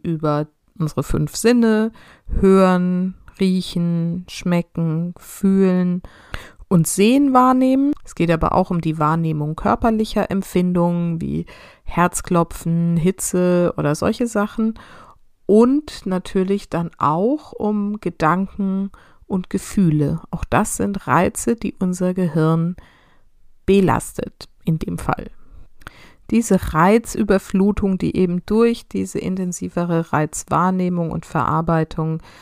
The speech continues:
sehr, sehr schnell bei uns Hochsensiblen da ist, ist natürlich speziell für Mütter, die ein, zwei, drei oder mehr Kinder haben, eine ganz, ganz besondere Herausforderung.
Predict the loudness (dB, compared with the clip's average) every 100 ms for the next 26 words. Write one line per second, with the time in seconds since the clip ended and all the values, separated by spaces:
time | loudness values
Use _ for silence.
0 | -20 -20 -4 2 4 4 4 0 0 -2
1 | -2 0 -2 -4 -6 -8 -6 -8 -6 -6
2 | -6 -4 0 0 0 -6 -14 -20 -20 -4
3 | -4 0 -2 -2 0 0 0 -4 -10 _
4 | -18 -6 -4 -4 -4 2 4 2 2 2
5 | 4 2 2 -4 -6 -14 -20 _ _ -6
6 | -2 0 0 -4 _ _ -2 0 0 -2
7 | -2 0 2 2 0 2 2 4 2 0
8 | -4 _ -2 2 2 4 2 2 0 2
9 | 2 2 0 0 -4 -8 -14 -20 -12 -4
10 | 0 0 -2 -4 -4 -4 -8 -2 0 0
11 | 0 2 0 0 2 2 0 -4 -4 -4
12 | -4 -8